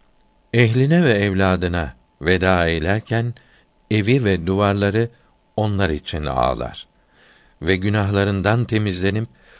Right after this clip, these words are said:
anadan doğmuş gibi olurlar. Yılanın derisinden çıktığı gibi olurlar. Hak Sübhanehu ve Teâlâ her adıma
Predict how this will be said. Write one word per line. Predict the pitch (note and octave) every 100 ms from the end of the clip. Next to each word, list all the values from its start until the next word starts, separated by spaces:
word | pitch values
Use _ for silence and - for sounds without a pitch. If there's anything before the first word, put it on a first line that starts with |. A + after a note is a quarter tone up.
| _ _
anadan | G#2+ A2+ A2+ D3 C#3
doğmuş | G#2 G#2+ A2 B2 -
gibi | C#2+ C2+
olurlar. | B1+ B1 B1 A1+ A1+ - _ _ _ _ _ _ - _
Yılanın | G2 A2+ B2+ C#3 D3+ C3 - _
derisinden | - G2 F#2 - G#2+ G2 G#2+
çıktığı | F#2+ F#2 - G#2 A2+
gibi | G#2 D#2
olurlar. | D2 B1 B1+ A#1 G1+ - _ _ _ _ _ _ _ _
Hak | D3 D#3
Sübhanehu | - - G#2 D#2 G#2 A#2 G#2 F2 E2+ D#2
ve | F2
Teâlâ | F#2+ G#2 G2+ A2 A2+ A#2 - _ - _
her | - D3 D#3+
adıma | A2 G#2+ G#2+ G#2